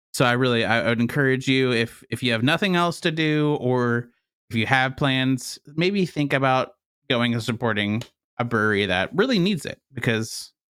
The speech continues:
I, you know, Denton's a great, great place.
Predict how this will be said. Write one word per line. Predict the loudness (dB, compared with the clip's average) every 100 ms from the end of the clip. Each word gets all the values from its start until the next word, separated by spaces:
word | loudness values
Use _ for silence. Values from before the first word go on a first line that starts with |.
| _
I, | -2 -2
you | -4 -4
know, | -2 -2 _ _ _ _ _ _ -4
Denton's | -2 0 0 0
a | -2
great, | -2 0 2 2 0 -6
great | -2 -2 -2
place. | -4 0 0 -2 -6